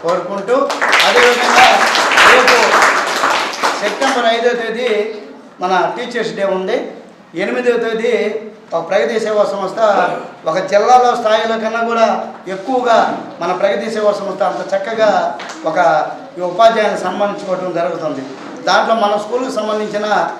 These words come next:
మా భాస్కర్ అనే మా టీం అంతా ఎన్నుకున్నారు. అన్నకి ప్రత్యేక ధన్యవాదాలు తెలియజేస్తూ మన స్టాఫ్ అంతా కూడా ఆ రోజు చక్కగా రావాలని మా ప్రగతి కుటుంబం అంతా కూడా కోరుకుంటుంది.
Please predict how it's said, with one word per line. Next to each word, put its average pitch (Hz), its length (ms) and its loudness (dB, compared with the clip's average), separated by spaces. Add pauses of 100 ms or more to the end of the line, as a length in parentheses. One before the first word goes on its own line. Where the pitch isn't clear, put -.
(220)
మా 170 120 4
భాస్కర్ 220 440 2
అనే 214 240 -2
మా 180 260 0
టీం 214 140 -4
అంతా 208 580 2 (180)
ఎన్నుకున్నారు. 196 460 2
అన్నకి 202 320 0
ప్రత్యేక 190 380 -4
ధన్యవాదాలు - 1160 4
తెలియజేస్తూ - 460 6
మన - 680 6
స్టాఫ్ - 340 6
అంతా 277 300 6
కూడా 269 300 6 (540)
ఆ 226 140 6
రోజు 262 160 4
చక్కగా 254 480 2
రావాలని 240 880 4 (240)
మా 196 100 2
ప్రగతి 240 400 -2
కుటుంబం 226 320 -4
అంతా 226 140 -4
కూడా 220 140 -4
కోరుకుంటుంది. 208 920 -6